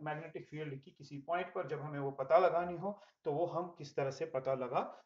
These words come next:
सकते हैं। आपने बहुत ही छोटी class में, मैं आपको कहूँगा tenth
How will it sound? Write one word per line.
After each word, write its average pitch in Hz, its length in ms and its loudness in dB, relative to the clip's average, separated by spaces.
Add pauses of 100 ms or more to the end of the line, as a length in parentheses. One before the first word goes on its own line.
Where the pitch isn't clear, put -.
(100)
सकते - 340 -4
हैं। - 160 -16 (540)
आपने 190 480 4 (500)
बहुत 185 420 2 (320)
ही 160 140 -6
छोटी 180 340 -6
class 196 320 4
में, 160 60 -6
मैं 156 120 -2
आपको 170 260 -2
कहूँगा 165 280 -6
tenth 196 280 -4